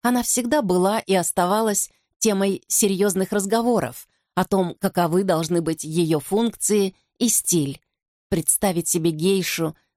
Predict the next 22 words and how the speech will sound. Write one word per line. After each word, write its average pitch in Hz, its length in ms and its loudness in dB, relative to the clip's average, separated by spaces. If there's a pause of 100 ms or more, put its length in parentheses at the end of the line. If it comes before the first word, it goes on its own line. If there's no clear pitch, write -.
(140)
тысяча 196 380 0
девятьсот 165 480 -2
восьмидесятых 170 760 0
годов, 165 540 0 (240)
отплясывающей 175 1000 0
диско 170 480 0
в - 140 -18
платье 185 460 0
начала 165 440 0
века, 175 480 0 (280)
было 220 280 2
бы 214 120 0
сущей 226 440 -2
нелепостью, 233 840 0 (400)
но 202 220 2
пятьдесят 170 640 0
лет 160 200 0
назад 170 520 -2 (260)
ситуация 190 720 0
выглядела 165 560 0
совсем 190 440 0
иначе. 226 500 -4